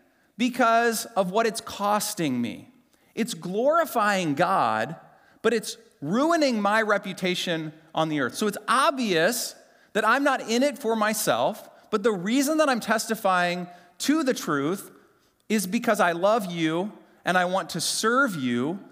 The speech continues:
by pointing out that you have this incurable disease. And then he tells us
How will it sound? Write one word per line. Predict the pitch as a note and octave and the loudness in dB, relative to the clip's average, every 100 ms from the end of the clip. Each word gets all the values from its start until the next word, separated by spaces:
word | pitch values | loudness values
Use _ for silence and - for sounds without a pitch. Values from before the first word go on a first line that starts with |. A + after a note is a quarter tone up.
| - _ | -20 _
by | - F3+ | -2 0
pointing | F3 - G#3 A#3+ B3+ | -2 -8 -4 -2 -2
out | - F3+ G3 D#3+ | -2 -2 -2 -4
that | E3+ | -8
you | F3 | -6
have | E3+ - F3+ F3 F3+ E3+ - - - - | -6 -2 2 4 2 -2 -18 -20 -20 -4
this | D#3 F#3 F#3 - - | 0 0 0 -4 -4
incurable | D#3+ D#3+ - - E3+ E3+ D#3 D3+ D3 C#3 C#3+ - - _ _ _ _ _ C3 | -4 -4 -6 -4 -2 0 0 -2 -2 -2 -6 -20 -20 _ _ _ _ _ -4
disease. | C#3 A#2 A#2 F#2 - - - - _ _ _ _ _ _ _ _ _ - | -2 -2 -4 -6 -12 -18 -18 -20 _ _ _ _ _ _ _ _ _ -4
And | F3 | 0
then | B3+ | 4
he | C#4+ D4+ | 4 2
tells | C#4+ A3+ C#4 D4 | 0 2 2 2
us | E3+ B2+ F3 - | 2 2 0 -4